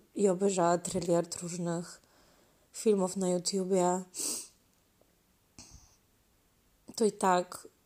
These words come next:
zawsze będę, kurwa, tęsknić za tym człowiekiem, który mnie tak dojechał, no. I nie umiem sobie tego jakoś prze-, przerobić w głowie, nie umiem sobie tego wytłumaczyć, nie umiem.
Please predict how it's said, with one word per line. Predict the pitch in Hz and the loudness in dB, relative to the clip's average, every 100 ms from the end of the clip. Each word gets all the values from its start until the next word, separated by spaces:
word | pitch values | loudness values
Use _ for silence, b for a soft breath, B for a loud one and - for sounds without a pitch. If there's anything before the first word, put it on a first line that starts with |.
| _ _ _ - | _ _ _ -4
zawsze | 214 180 208 | 0 0 -2
będę, | 180 180 190 | -4 -6 -6
kurwa, | - 208 175 185 - _ - | -8 -10 -4 -4 -6 _ 2
tęsknić | 190 185 185 - 175 175 165 | 4 4 0 -4 -4 -4 -4
za | - 190 180 175 _ _ _ - | -4 -2 -2 -4 _ _ _ -10
tym | 190 180 | -8 -6
człowiekiem, | 190 175 190 208 190 | -6 -2 -2 -2 -6
który | - 202 185 | -2 -2 0
mnie | 190 185 | -2 0
tak | 185 185 | 0 2
dojechał, | 190 196 170 170 160 170 | 0 2 0 -2 -6 -4
no. | 170 175 185 175 b b b b b - | -4 -2 -6 -10 b b b b b -6
I | 196 | -2
nie | 196 | -2
umiem | 196 185 190 | -2 -4 -4
sobie | 202 196 | -4 -6
tego | - 220 214 | -6 -4 -4
jakoś | 202 175 - | -4 -6 -2
prze-, | - - 202 196 202 220 - - | 2 2 2 4 2 0 -6 -6
przerobić | - 196 190 190 175 - - | 0 4 4 4 0 -4 -6
w | 202 202 | -6 -8
głowie, | - 196 202 190 | 0 4 4 4
nie | 190 202 | 0 0
umiem | 190 | 0
sobie | 190 190 | -2 -2
tego | 196 190 | 0 0
wytłumaczyć, | 185 196 202 196 185 180 - 170 | 0 0 0 0 2 0 -2 -2
nie | 185 185 | -2 -4
umiem. | 185 185 190 | -4 -4 -6